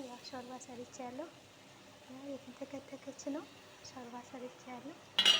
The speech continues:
እዚህ ጋር እንደዚህ እላችኋለሁ። አብረን እናየዋለን እላችኋለሁ። ቤተሰቦቼ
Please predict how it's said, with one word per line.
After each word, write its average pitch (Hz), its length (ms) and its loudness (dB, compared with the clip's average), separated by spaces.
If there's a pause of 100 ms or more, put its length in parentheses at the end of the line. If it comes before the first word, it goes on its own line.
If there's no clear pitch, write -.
(3500)
እዚህ 247 200 -10
ጋር 247 160 -10
እንደዚህ 247 320 -4 (280)
እላችኋለሁ። 254 680 -8 (720)
አብረን 262 320 -2
እናየዋለን 254 640 -2
እላችኋለሁ። 262 720 -4
ቤተሰቦቼ 262 680 -6